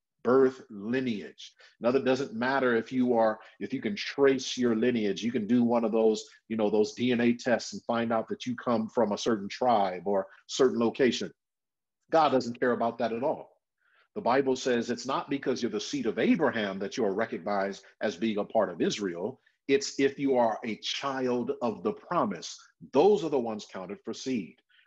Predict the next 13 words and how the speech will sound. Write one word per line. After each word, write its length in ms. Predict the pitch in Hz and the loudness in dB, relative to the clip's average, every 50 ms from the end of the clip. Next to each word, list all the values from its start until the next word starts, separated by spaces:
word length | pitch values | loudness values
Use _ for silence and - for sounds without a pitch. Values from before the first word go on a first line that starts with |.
| _ _ | _ _
All 80 | 78 73 | -8 -4
right, 220 | 76 92 117 123 | -2 -2 -2 -2
so 340 | - - 131 117 113 104 - - - _ | 0 2 2 4 4 2 -2 -6 -6 _
it's 200 | 107 104 - - | -6 -6 -4 -4
not 120 | 151 180 | -2 -2
about 280 | 175 139 131 127 - - | -2 -2 -4 -8 -10 -12
physical 640 | - - - - 208 202 185 185 - - 139 123 | -18 -4 2 2 4 4 4 2 4 4 2 2
birth. 480 | 104 95 120 127 139 131 113 90 - - _ _ _ _ _ | 4 4 6 6 6 6 4 2 -4 -10 _ _ _ _ _
God 200 | 98 101 107 113 | -10 -10 -8 -6
doesn't 260 | 117 110 123 123 120 | -6 -8 -8 -12 -16
care 220 | - - 131 127 127 | -10 -4 -2 0 0
about 320 | 120 117 107 98 87 _ | 0 -2 -4 -6 -8 _
that. 140 | - - | -16 -18